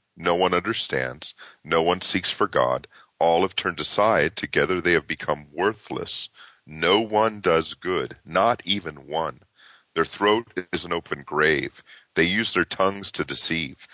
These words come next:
The venom of asps is under their lips. Their mouth is full of curses and bitterness. Their feet are swift to shed blood. In their paths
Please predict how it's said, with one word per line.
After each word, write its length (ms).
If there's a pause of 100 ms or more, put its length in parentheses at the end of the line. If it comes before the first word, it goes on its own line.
(120)
The 80
venom 300
of 220
asps 680
is 200
under 260
their 200
lips. 500 (280)
Their 120
mouth 320
is 100
full 220
of 140
curses 440
and 140
bitterness. 540 (320)
Their 100
feet 240
are 60
swift 320
to 40
shed 300
blood. 380 (500)
In 200
their 160
paths 520